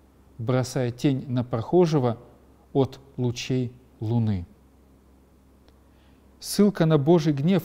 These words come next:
и негодование в одиннадцатом стихе свидетельствует о том,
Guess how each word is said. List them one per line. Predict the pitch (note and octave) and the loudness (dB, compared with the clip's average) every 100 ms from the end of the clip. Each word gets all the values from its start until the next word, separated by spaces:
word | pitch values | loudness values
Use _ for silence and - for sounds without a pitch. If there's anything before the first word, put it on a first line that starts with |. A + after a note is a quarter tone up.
| - | -2
и | |
негодование | C#3 C#3 B2+ C3 C3 F#3+ G#3+ E3 G2+ - _ _ _ _ - | 0 2 2 0 0 0 2 2 0 -4 _ _ _ _ -10
в | A#2 | -2
одиннадцатом | C3+ D3 C3+ - B2 | 0 2 -2 -2 -6
стихе | A#2 - C#3 G#3 G3+ | -6 -8 -2 -2 -2
свидетельствует | - C3+ D3 G3 F3 D3 - D3 C#3 - | -2 0 0 0 -2 -4 -2 -2 -2 -4
о | |
том, | B2+ - G#3+ | -2 0 2